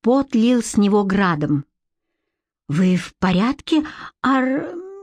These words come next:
дедушка?» — встревожилась Мазарин. «Ничего страшного. Просто я не привык к подвалам».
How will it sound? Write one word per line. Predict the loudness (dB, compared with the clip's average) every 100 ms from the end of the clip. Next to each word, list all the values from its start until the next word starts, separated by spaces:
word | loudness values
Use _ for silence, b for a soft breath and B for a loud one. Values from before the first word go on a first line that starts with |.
| -12 -2
дедушка?» — | 2 2 2 -2 -2 -4 -6 _ -16
встревожилась | -4 0 2 2 0 -2 0
Мазарин. | 0 0 2 0 0 -6 _ _ _ _ _ _ 2
«Ничего | 4 4 0 -2
страшного. | -2 -2 -2 0 0 0 -2 _ _ _ -2
Просто | 0 0 0
я | 2 2
не | 2 0
привык | 0 2 0 -2
к |
подвалам». | -2 0 2 0 2 2 0